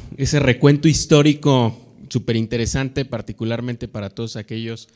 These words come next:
pues, que no nos tocó vivir esas otras experiencias, otras, esas otras,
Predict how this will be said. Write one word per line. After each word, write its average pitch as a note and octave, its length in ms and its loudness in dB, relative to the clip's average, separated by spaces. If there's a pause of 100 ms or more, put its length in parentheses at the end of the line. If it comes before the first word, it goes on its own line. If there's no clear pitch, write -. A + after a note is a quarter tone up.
(640)
pues, - 200 -8
que G#2 560 -4
no B2+ 160 -4
nos C#3 180 -4
tocó B2 320 -4
vivir B2 300 0
esas A#2 340 -6
otras A2+ 500 -8 (320)
experiencias, C3+ 800 -4
otras, B2+ 460 -8
esas B2 320 -8
otras, A#2+ 480 -6